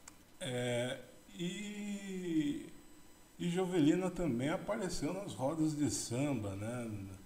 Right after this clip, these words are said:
Da Serrinha, fã de Partido Alto, né? Fã de Bezerra da Silva também. Jovelina, Jovelina, pra muitos, era a sucessora de Clementina de Jesus, até pela similaridade,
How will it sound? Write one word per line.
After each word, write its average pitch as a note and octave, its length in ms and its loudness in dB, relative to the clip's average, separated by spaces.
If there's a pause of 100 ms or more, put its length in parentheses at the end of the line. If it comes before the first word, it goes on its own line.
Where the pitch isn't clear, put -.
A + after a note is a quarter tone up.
(640)
Da G2 200 -6
Serrinha, G2+ 840 2
fã C#3+ 540 2
de G#2+ 120 0
Partido G2 580 -4
Alto, C3+ 440 2
né? A#2 420 0 (640)
Fã D3 320 4
de B2 80 2
Bezerra A2 520 2
da G2+ 180 0
Silva A#2 360 -2
também. G#2+ 460 -2
Jovelina, E3 640 0 (380)
Jovelina, C3+ 640 2
pra E3+ 340 0
muitos, G#2+ 800 0
era B2 260 2
a C3 60 2
sucessora B2+ 720 -4
de B2+ 120 -2
Clementina C3 640 2
de B2 120 0
Jesus, A#2+ 520 2 (540)
até E3+ 220 -2
pela G3+ 320 -2
similaridade, D#3 1300 0